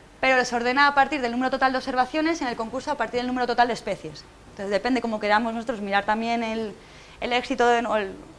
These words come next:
el éxito de nuestra convocatoria o los resultados que queríamos buscar con ese proyecto, pues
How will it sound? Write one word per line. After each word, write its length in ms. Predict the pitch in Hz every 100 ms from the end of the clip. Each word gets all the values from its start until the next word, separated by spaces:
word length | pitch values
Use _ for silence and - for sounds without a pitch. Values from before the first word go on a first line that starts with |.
| -
el 140 | - 220
éxito 180 | 220
de 80 | 240
nuestra 220 | 240 233
convocatoria 560 | 240 233 233 233 285 214
o 80 | 220
los 140 | 220
resultados 360 | 196 180 220 226
que 100 | 254
queríamos 300 | 233 233 233
buscar 460 | 233 226 254 247 - -
con 120 | - 226
ese 160 | 233
proyecto, 500 | 226 254 277 269 311 -
pues 340 | 190 - -